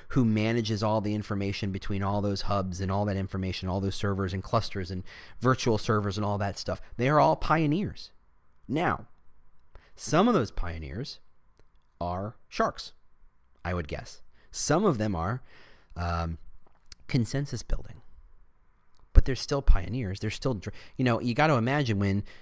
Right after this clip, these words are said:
uh, wagon trains went coast to coast or whatever, they didn't do it individually. You don't really survive. Anybody who's seen The Revenant knows you can't survive by yourself unless your name is Leonardo DiCaprio and you're looking for an Oscar. Um,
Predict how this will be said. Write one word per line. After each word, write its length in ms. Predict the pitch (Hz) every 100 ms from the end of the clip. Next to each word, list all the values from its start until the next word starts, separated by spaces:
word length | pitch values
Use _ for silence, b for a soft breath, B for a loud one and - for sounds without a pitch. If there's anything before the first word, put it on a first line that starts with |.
| B -
uh, 320 | 98 92 95
wagon 340 | 110 123 139
trains 360 | 123 120 107 92
went 300 | 101 104 - - - - _
coast 280 | - 123 -
to 40 |
coast 540 | - 151 107 113 - - - - - - - - - - - -
or 120 | 87
whatever, 400 | 80 76 78 104 B B B B
they 160 | 90 135
didn't 180 | 127
do 140 | 104 147
it 80 | 123
individually. 720 | 104 87 139 104 87 101 127 -
You 100 | -
don't 140 | 131 143
really 180 | 139 117
survive. 640 | - 110 98 120 113 87
Anybody 220 | 104 110
who's 100 | 95
seen 140 | 117
The 60 | 98
Revenant 380 | 95 110 92 80
knows 180 | 104 76
you 60 |
can't 240 | - 110 -
survive 320 | 82 104 85
by 80 | 85
yourself 360 | 80 110 98
unless 200 | 87 87
your 60 | 87
name 180 | 87 80
is 80 |
Leonardo 340 | 87 85 82 76
DiCaprio 440 | - 101 85 85 - B B
and 80 | 80
you're 100 | 80
looking 200 | 95 85
for 100 | 85
an 80 |
Oscar. 340 | 85 95 - 82 - B B B B B
Um, 380 | 120 117 101